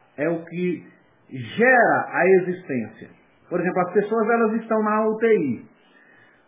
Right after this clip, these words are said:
A luta é pelo, pelo oxigênio,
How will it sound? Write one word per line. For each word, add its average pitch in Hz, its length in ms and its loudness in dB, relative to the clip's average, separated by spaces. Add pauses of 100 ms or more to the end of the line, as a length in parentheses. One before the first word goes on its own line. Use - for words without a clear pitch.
(140)
A 170 140 0
luta 214 720 2 (520)
é 185 180 2
pelo, 233 800 2
pelo 208 280 2
oxigênio, 190 920 0